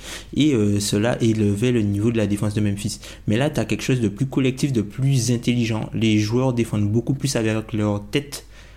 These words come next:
on va dire, qu'avec, euh, qu'avec leurs mains en attrapant les gens, par exemple.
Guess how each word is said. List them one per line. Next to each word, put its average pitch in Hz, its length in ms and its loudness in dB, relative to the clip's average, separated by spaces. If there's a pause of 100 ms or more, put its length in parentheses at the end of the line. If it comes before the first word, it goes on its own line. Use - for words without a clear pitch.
(160)
on 104 80 -2
va 101 140 2
dire, 131 400 2
qu'avec, 107 420 0
euh, 95 500 2 (640)
qu'avec 135 260 0
leurs 107 140 4
mains 117 200 2
en 110 100 4
attrapant 107 400 0
les 104 120 4
gens, 107 200 2
par 107 160 0
exemple. 107 340 -2